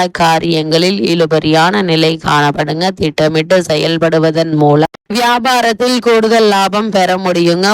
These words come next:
உத்தியோகத்தில் இருப்பவர்களுக்கு கூடுதல் பணிச்சுமையும் வீண் அலைச்சலும் உண்டாகுங்க. கவனமாக வேலைகளை செய்யாவிட்டால் மேல் அதிகாரிகளின் அதிருப்திக்கு ஆளாக நேரிடுங்க. லாபம் கிடைப்பது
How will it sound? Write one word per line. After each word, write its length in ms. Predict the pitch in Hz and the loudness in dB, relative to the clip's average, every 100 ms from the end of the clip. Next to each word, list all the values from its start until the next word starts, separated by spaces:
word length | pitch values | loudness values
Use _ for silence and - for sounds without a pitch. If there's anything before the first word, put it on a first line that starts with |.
| 202 | 0
உத்தியோகத்தில் 640 | 180 180 175 175 190 190 | 2 2 2 0 0 0
இருப்பவர்களுக்கு 840 | 180 175 175 165 170 165 160 156 220 | 0 0 -2 -2 0 0 0 0 0
கூடுதல் 520 | 202 190 180 180 170 | 0 -2 0 0 -2
பணிச்சுமையும் 840 | 160 160 170 - 175 160 151 202 277 - _ _ 214 | -4 -2 -2 0 -2 0 -2 -2 -4 -12 _ _ -2
வீண் 280 | 247 277 262 | 0 0 -2
அலைச்சலும் 640 | - 190 208 - 202 202 202 | -2 -2 -2 -2 -2 -2 -2
உண்டாகுங்க. 680 | 202 190 180 175 180 185 196 208 | -4 -2 0 0 0 0 0 0
கவனமாக 720 | 175 165 165 165 175 185 208 190 | 0 0 -2 -4 -2 -2 0 2
வேலைகளை 680 | 175 175 175 175 175 175 190 | 2 2 2 0 0 0 0
செய்யாவிட்டால் 880 | - 165 160 160 156 156 - 185 214 | -2 -2 0 0 0 -2 0 0 0
மேல் 300 | 202 165 185 | -2 -2 -2
அதிகாரிகளின் 920 | - 165 156 160 156 151 151 156 185 - - | -4 -2 0 2 0 0 0 0 -2 -4 -4
அதிருப்திக்கு 680 | 220 226 294 - 269 220 247 240 | -4 -2 -4 -2 -4 0 0 2
ஆளாக 540 | 202 202 208 202 190 202 | 0 0 0 0 0 0
நேரிடுங்க. 560 | 202 190 180 180 180 196 214 | 0 0 0 0 0 0 0
லாபம் 460 | 180 160 175 190 196 | 0 0 -2 -4 -2
கிடைப்பது 520 | 190 175 170 170 | -2 0 0 0